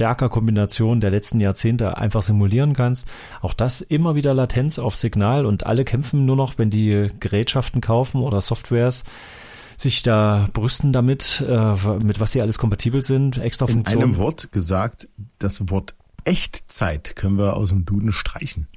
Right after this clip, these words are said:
Speaker 1: Eigentlich
Speaker 2: Oder?
Speaker 1: ja. Wir, also
Speaker 2: Ah, eigentlich
Speaker 1: wirk-,
Speaker 2: ja, ne?
Speaker 1: Genau, weil wirkliche Echtzeit hatten wir eigentlich in der Zeit
Speaker 2: Nur
Speaker 1: noch, wo wir uns,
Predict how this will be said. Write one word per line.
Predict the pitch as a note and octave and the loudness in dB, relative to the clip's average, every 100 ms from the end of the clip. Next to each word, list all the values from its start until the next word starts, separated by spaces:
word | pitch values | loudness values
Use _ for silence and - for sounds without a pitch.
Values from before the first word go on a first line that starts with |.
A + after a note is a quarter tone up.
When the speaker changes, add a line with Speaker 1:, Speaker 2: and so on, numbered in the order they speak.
| - - | -14 -2
Speaker 1:
Eigentlich | F#2+ G#2 A#2 D3 - | 0 2 0 0 0
Speaker 2:
Oder? | E3+ | 2
Speaker 1:
ja. | G2 E2 | 0 0
Wir, | F#2 F#2+ - - | 0 0 -4 -4
also | A2+ F#2+ | -2 0
Speaker 2:
Ah, | G2 | 2
eigentlich | G#2+ F3+ G#3+ - | 2 2 2 2
Speaker 1:
wirk-, | F2+ | 0
Speaker 2:
ja, | F2 | 0
ne? | G2+ G3 | -2 -2
Speaker 1:
Genau, | A2+ A#2+ G#2+ | 0 2 2
weil | F2+ | 2
wirkliche | C3+ - G3 C#3 | 0 0 0 2
Echtzeit | F3 F3 - - G#2 - | 0 0 -2 0 0 0
hatten | B2+ A3+ D#3+ | 0 2 2
wir | A2 | 2
eigentlich | G2 A2+ B2 - - - - - - | 2 2 0 -2 -8 -20 -20 -10 -2
in | G#2+ | 0
der | A#2 D#3 | 0 0
Zeit | C#3+ G2 | 0 2
Speaker 2:
Nur | G2 | 2
Speaker 1:
noch, | C#3+ | 2
wo | C#3 | 2
wir | B2+ A#2+ | 2 2
uns, | A2+ - - | 2 2 -2